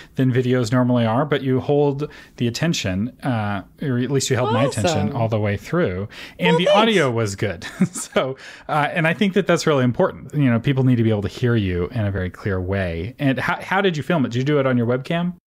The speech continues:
Speaker 2: I did it on my webcam on my Mac, uh, MacBook Air, and I do have a professional mic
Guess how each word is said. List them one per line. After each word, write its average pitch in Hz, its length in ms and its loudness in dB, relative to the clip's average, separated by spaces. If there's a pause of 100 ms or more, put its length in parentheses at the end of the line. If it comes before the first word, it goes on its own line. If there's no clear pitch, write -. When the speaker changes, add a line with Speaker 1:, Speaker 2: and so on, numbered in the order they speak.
Speaker 2:
I 175 80 4
did 165 160 4
it 160 80 6
on 143 120 4
my 139 100 0
webcam 135 460 0
on 143 200 -2
my 135 200 0
Mac, 160 600 0
uh, 139 240 -2
MacBook 143 440 -4
Air, 131 420 0
and 139 100 -2
I 139 60 0
do 170 300 0
have 160 200 2
a 135 260 4
professional 131 480 -4
mic 120 520 -6